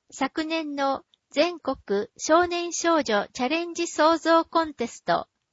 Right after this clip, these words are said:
でクラブで初めて優勝しました。からくり仕掛けの技術と観客を楽しませるパフォーマンスの融合で、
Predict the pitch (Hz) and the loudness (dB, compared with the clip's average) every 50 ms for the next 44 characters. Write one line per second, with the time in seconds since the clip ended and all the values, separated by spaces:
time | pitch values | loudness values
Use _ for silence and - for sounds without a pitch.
0 | _ _ - 220 226 226 226 - - _ _ - - 330 339 311 - 240 226 220 | _ _ -10 -6 -4 -4 -4 -6 -10 _ _ -4 0 2 2 2 4 2 0 0
1 | 214 208 214 214 208 - 330 349 359 339 - 254 220 226 233 269 294 302 - - | -2 -2 -4 -4 -4 -4 -4 -4 -4 -2 0 0 0 2 2 0 0 0 0 2
2 | 302 285 294 294 - - 262 254 247 233 - - - - 175 - - _ _ _ | 4 4 4 4 0 -2 -4 -4 -4 -4 -6 -4 -2 0 0 0 -2 _ _ _
3 | _ _ _ _ _ _ _ _ _ _ _ _ _ _ _ _ _ _ _ _ | _ _ _ _ _ _ _ _ _ _ _ _ _ _ _ _ _ _ _ _
4 | _ _ _ _ - - 269 294 330 359 - - 349 349 359 359 339 359 359 - | _ _ _ _ -4 -2 2 2 2 2 2 2 2 2 2 2 2 0 0 2
5 | 359 339 330 - 262 240 233 220 208 214 269 269 - 277 247 - - - - - | 0 0 0 0 -2 -2 0 -2 -2 -2 -4 -4 -2 -2 -2 -2 -6 -10 -2 2
6 | 180 180 185 - - _ _ _ _ _ - - 311 339 349 349 - - 339 339 | 4 4 4 2 -2 _ _ _ _ _ -2 0 0 0 0 -2 -2 0 0 0
7 | - - 311 311 311 311 - 233 247 285 311 - - 311 294 285 294 - - 208 | 0 0 2 2 2 2 0 0 -2 -2 -4 -4 -4 -2 -2 -2 -2 -2 -2 -4
8 | 196 196 190 190 - - 226 247 254 311 370 370 359 339 294 269 262 262 262 - | -2 -2 -2 -2 -2 -4 -4 -2 0 4 6 6 6 6 4 0 -2 -2 -4 -8
9 | - 220 202 202 180 175 196 226 262 285 285 277 - 277 269 262 247 233 220 220 | -8 -4 -2 0 0 0 0 0 2 2 2 4 4 6 6 6 6 4 2 0
10 | 208 208 - - | -2 -4 -6 -8